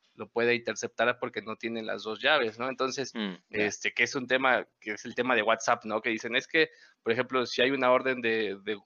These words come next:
Speaker 1: del, del gobierno y dice, ¿sabes qué? Quiero ver la conversación entre Mariano y Osvaldo. Dicen, pues no, no puedo, porque está completamente encriptada del lado de Mariano y del lado de Osvaldo.
Speaker 2: Ujú.
Speaker 1: Solo ellos la pueden acceder, ¿no? O sea, no es que yo no quiera. Y en el tema de Zoom,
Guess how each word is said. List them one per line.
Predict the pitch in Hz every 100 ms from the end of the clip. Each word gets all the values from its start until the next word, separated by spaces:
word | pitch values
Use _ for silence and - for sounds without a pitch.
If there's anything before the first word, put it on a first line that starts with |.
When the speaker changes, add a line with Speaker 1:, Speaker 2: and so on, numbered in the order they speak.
| _
Speaker 1:
del, | 101 104 104 98
del | 110
gobierno | 110 120 131 127
y | 113
dice, | 123 -
¿sabes | 147 147
qué? | 160
Quiero | 156 147
ver | 143
la | 139
conversación | 127 120 110 123 123
entre | 110 107
Mariano | 110 113 113
y | 110
Osvaldo. | 104 113 120 156
Dicen, | 117 - -
pues | - 113
no, | 113
no | 110
puedo, | 139 143 113 _ _ _
porque | 107 107
está | 117
completamente | 123 120 120 117 117 117
encriptada | 104 104 113 110
del | 107
lado | 117
de | 131
Mariano | 113 127 190 -
y | 117
del | 107
lado | 110 107
de | 101
Osvaldo. | 104 - 107 107 - _ _ -
Speaker 2:
Ujú. | 92
Speaker 1:
Solo | 107 123
ellos | 127 139
la | 117 113
pueden | 117 110
acceder, | 98 - 101 107 113
¿no? | 107 117
O |
sea, | 117 101 107
no | 120
es | 120
que | 127
yo | 120
no | 113 -
quiera. | 120 113 - _ _ _
Y | 117
en | 110
el |
tema | 120 123 131
de |
Zoom, | 127 156